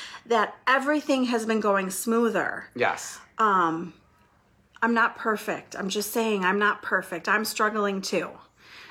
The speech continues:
Speaker 1: Um, I love the sentence stem. "How can we handle it better next time?"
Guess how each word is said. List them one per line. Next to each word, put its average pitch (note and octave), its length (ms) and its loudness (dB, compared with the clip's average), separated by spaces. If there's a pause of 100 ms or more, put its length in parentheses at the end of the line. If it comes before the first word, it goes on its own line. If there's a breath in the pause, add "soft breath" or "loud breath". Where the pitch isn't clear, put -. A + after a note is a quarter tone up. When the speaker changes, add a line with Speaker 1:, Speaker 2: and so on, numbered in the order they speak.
(360 loud breath)
Speaker 1:
Um, F#3+ 600 4
I G3+ 140 0
love C4+ 420 2
the D4+ 100 0
sentence C4 680 -2
stem. G#3 680 2 (360 loud breath)
"How B3 220 2
can C#4 200 -2
we C4+ 120 0
handle A3+ 320 2
it G#3 140 0
better G3 220 2
next F3 360 -2
time?" C#3+ 500 -10